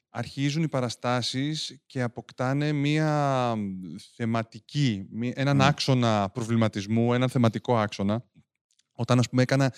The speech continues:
Speaker 1: πριν πάω στην Πάτρα για να κάνω την, ε, καφρόκρεμα στην πλήρη μορφή της, έβαλα μία παράσταση preview με προσκλήσεις, ε, στην Αθήνα, να φάω τα μούτρα μου, να παίξω το κείμενο για πρώτη φορά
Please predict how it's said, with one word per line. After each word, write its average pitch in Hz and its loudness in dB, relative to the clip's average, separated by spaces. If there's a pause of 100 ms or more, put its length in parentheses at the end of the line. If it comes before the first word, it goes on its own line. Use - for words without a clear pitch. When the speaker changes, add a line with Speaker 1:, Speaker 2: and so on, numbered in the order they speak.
(260)
Speaker 1:
πριν 123 0
πάω 139 2
στην 127 -4
Πάτρα 123 0
για 123 0
να 113 0
κάνω 120 0
την, 98 -6
ε, 95 -6
καφρόκρεμα 107 -2
στην - -12
πλήρη 117 0
μορφή 107 -2
της, 151 -6 (560)
έβαλα 127 4
μία 135 4
παράσταση 135 0
preview 120 -2
με 135 -6
προσκλήσεις, 113 -6 (840)
ε, 98 0 (520)
στην 123 0
Αθήνα, 143 2 (280)
να 147 2
φάω 180 4
τα 175 2
μούτρα 175 6
μου, 196 10
να 175 10
παίξω - -4
το - -4
κείμενο 180 2
για 165 6
πρώτη 175 2
φορά 156 2